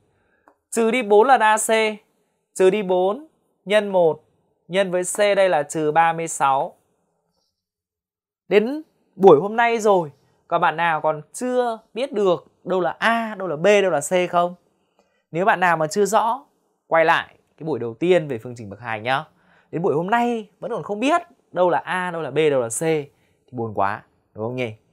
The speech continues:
Thậm chí cái delta này, không biết các bạn còn nhớ hay không? Tức là phải nhớ, phải thuộc thì chúng ta mới làm được cái phương trình này. Chúng ta sẽ cùng nhau tính.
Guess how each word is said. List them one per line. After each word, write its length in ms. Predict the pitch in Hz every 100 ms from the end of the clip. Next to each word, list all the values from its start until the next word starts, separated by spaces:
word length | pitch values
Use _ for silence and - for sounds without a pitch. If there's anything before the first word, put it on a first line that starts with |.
| _ _ _
Thậm 160 | - 226
chí 200 | 226 226
cái 120 | 262
delta 280 | 262 262 247
này, 300 | 226 190 147 -
không 80 | 220
biết 60 |
các 60 | 247
bạn 140 | 233
còn 120 | 165 147
nhớ 160 | 143
hay 100 | 165
không? 300 | 185 190 180 - _ _ _ _
Tức 80 | 214
là 100 | 226
phải 280 | 220 196 123
nhớ, 300 | 147 165 233
phải 140 | 185 127
thuộc 400 | 151 151 143 _
thì 80 | 135 131
chúng 60 |
ta 60 | 151
mới 100 | 147
làm 180 | 147 110
được 60 |
cái 80 | 113
phương 120 | 131 120
trình 140 | 113
này. 200 | 110 113 _ _ _ _ _ _ _ _
Chúng 100 | 202
ta 100 | 233
sẽ 80 | 254
cùng 140 | 190
nhau 120 | 202
tính. 340 | 202 180 180